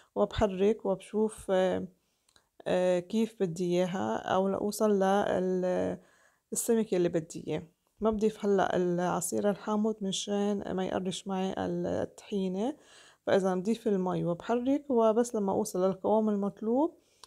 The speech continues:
بضيف الحامض. يعني هون أخذت معي تلات أرباع كباية من الطحينة، آه، تقريبًا نص كباية من المي،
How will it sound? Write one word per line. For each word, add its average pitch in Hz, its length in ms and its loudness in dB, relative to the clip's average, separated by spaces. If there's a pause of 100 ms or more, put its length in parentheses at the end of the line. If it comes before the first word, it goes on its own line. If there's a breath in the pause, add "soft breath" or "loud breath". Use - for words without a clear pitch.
(220 loud breath)
بضيف 214 460 0
الحامض. - 540 -2 (2000)
يعني 214 240 0
هون 226 160 0
أخذت 202 300 -4
معي 196 140 -2
تلات 196 240 -4
أرباع 196 200 2
كباية 190 440 -4
من 180 80 -2
الطحينة، 214 880 -2 (100)
آه، 180 380 -4
تقريبًا 196 440 -2
نص 190 200 -6
كباية 185 380 -4
من 180 120 -2
المي، 196 500 -2